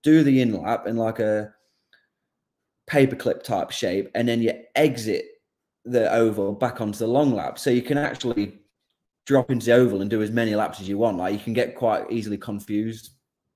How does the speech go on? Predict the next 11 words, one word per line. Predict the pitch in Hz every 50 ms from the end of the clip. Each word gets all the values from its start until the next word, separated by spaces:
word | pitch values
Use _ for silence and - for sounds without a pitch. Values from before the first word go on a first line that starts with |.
| _ _ _ _ _ _ _
So | - - 135 135
I | 139
come | 135 135 143 131 131
in | 127 117
and | 117 117
I'm | 117 117
chasing | 117 - - 165 147 139 135 135 135 131 113 110 110 - - - _ _ _ _ _ _ _ _ _ _
halfway | _ - 135 135 131 131 135 123
through | 120 123 127 120 117
the | 113
race, | 117 123 120 113 107 107 107 - - -